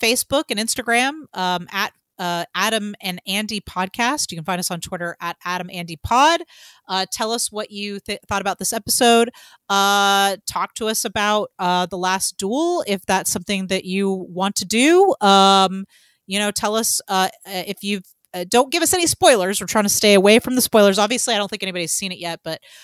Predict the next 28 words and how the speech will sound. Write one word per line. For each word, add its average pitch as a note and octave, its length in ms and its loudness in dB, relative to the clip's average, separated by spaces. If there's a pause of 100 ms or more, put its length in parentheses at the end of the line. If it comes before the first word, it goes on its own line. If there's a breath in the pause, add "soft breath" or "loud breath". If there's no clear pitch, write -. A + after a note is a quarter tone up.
(180 soft breath)
um, F3+ 880 0 (760)
you F#3+ 140 -4
know, E3+ 400 -2 (100)
uh, D#3 600 -8 (160)
if F3+ 400 -10
you're, E3 600 -4 (280)
what F#3 160 -4
are G3 80 -2
you G#3+ 540 -6 (1000)
think, A#3 200 0 (120)
what A#3+ 180 2
are D4 100 2
you D4 140 0
thinking D4+ 400 -4
about D4 300 4
going D4 260 2
into D4 280 0
this C#4 260 2
movie? C#4+ 540 4 (400 loud breath)
Um, F#3+ 800 0
any A#3 440 -4
thoughts G#3 400 -2
that, F#3 220 -4 (180)
uh, F3 140 -4
you F#3 140 -10
have F3+ 180 -4
about E3+ 260 -8
these, D#3+ 320 -8